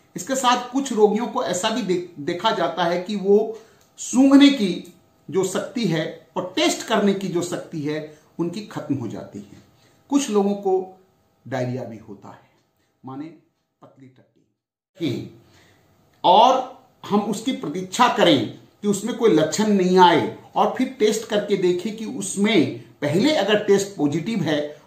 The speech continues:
और उसके बाद वो नेगेटिव आ गया है,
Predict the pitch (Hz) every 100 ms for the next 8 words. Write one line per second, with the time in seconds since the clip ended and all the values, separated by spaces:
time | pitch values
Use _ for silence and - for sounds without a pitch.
0 | - 156 180 220 185 160 180 175 131 123
1 | 156 262 214 165 151 147 135 123 127 127
2 | -